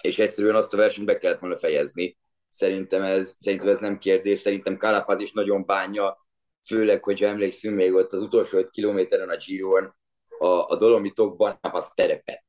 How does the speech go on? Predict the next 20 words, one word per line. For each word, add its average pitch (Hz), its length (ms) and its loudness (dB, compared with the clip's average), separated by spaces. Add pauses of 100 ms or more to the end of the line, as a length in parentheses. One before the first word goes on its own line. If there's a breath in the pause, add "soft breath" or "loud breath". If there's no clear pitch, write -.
Tehát - 160 -2
a 87 40 0
magaslat 104 580 2
megvan, 107 560 0
az 95 140 -2
emelkedő 98 600 -2
megvan, 110 600 0 (420)
és, 101 420 0
és 98 140 -6
nem 110 160 0
tudta 104 240 0
egyszerűen 95 420 2
befejezni. 117 680 2 (520)
Én 135 140 0
nem 143 260 0
hiszem, 127 280 2
hogy 123 100 2
az 113 120 4
Ineosnál 120 560 0
bánják, 117 580 -2